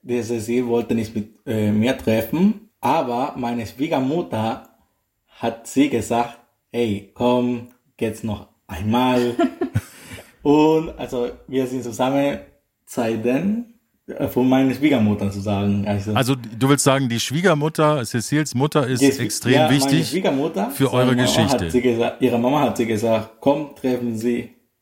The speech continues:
Speaker 1: treffen sich." Und ja.
Speaker 2: Cecil,
Speaker 1: Und
Speaker 2: kannst du uns das
Speaker 1: jetzt
Speaker 2: nochmal aus
Speaker 1: zusammen.
Speaker 2: deiner Sicht, äh, erzählen? Das heißt, du hast einen engen Draht zu deiner Mama?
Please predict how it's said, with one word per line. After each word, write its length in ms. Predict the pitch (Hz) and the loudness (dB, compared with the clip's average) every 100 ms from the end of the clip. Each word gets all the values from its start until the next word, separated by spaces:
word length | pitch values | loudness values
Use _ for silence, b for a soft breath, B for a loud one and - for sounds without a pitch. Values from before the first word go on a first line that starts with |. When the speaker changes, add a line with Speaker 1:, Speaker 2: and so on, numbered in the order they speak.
| - - | -20 -14
Speaker 1:
treffen 300 | - 123 117 | -6 -4 -2
sich." 320 | 104 139 139 - b b b b b - | 0 0 -2 -14 b b b b b -6
Und 440 | 123 127 123 120 - | -2 0 0 -2 0
ja. 320 | 110 104 - _ | 0 0 -4 _
Speaker 2:
Cecil, 500 | 107 139 139 147 139 | 0 4 4 4 2
Speaker 1:
Und 60 | - | 2
Speaker 2:
kannst 260 | 135 135 147 | 2 2 2
du 60 | |
uns 120 | 147 143 | 2 2
das 120 | 139 | 2
Speaker 1:
jetzt 60 | |
Speaker 2:
nochmal 200 | 135 127 | 2 2
aus 60 | - | 2
Speaker 1:
zusammen. 180 | 110 123 | 2 2
Speaker 2:
deiner 120 | 131 | 2
Sicht, 400 | 135 156 - - b b b b | 2 0 -4 -16 b b b b
äh, 160 | 113 117 | 2 2
erzählen? 320 | 110 - 147 | 2 4 4
Das 140 | 131 127 | 4 4
heißt, 180 | 117 101 | 4 4
du 80 | |
hast 200 | 110 - 127 | 4 4 0
einen 180 | 120 | -2
engen 340 | - 110 127 117 | -2 0 2 2
Draht 300 | 90 98 135 | 2 2 2
zu 140 | 151 | 2
deiner 240 | 127 127 127 | 4 4 2
Mama? 420 | 120 139 180 | 2 0 -2